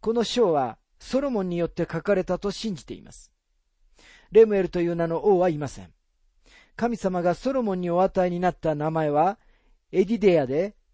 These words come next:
主に愛されている者という意味でした。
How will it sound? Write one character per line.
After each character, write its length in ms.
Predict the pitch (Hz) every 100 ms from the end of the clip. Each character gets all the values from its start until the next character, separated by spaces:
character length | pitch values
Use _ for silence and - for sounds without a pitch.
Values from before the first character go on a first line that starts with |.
| _ _
主 260 | - - 277
に 180 | 202 -
愛 220 | - 185 214
さ 180 | 233
れ 100 | 220
て 180 | 196 202
い 40 | 185
る 100 | 180
者 240 | 175 175
と 140 | 196
い 120 | 202 202
う 120 | 175
意 80 | 175
味 80 |
で 80 | 117
し 80 | -
た。 160 | -